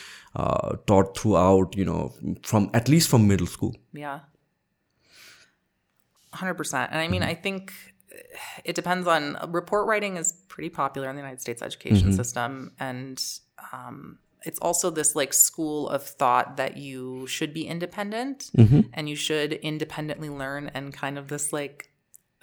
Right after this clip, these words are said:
Speaker 2: fantasal, like, um,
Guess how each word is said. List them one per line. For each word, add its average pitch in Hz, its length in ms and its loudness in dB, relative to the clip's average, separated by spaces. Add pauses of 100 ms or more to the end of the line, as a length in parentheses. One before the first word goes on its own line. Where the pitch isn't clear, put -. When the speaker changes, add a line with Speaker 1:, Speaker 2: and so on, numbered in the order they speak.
(120)
Speaker 2:
fantasal, 139 640 -4
like, 135 360 -10 (1700)
um, 139 580 -4